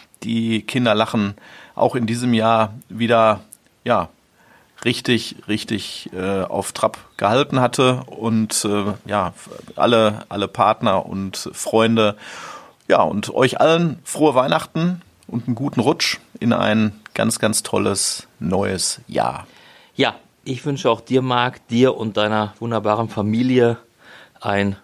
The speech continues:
Speaker 2: frohes Weihnachtsfest. Ich hoffe, ihr feiert zusammen. Ich weiß nicht, wie gerade die Auflagen sind in Deutschland, wie viele Personen man feiern, aber ich hoffe mal, dass ihr alle in allen drei Generationen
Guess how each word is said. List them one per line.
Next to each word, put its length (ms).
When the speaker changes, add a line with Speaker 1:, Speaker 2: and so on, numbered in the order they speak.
Speaker 2:
frohes 480
Weihnachtsfest. 920
Ich 200
hoffe, 200
ihr 340
feiert 480
zusammen. 360
Ich 100
weiß 180
nicht, 120
wie 80
gerade 240
die 100
Auflagen 460
sind 220
in 100
Deutschland, 580
wie 60
viele 120
Personen 380
man 100
feiern, 220
aber 140
ich 100
hoffe 180
mal, 140
dass 180
ihr 100
alle 300
in 160
allen 260
drei 200
Generationen 760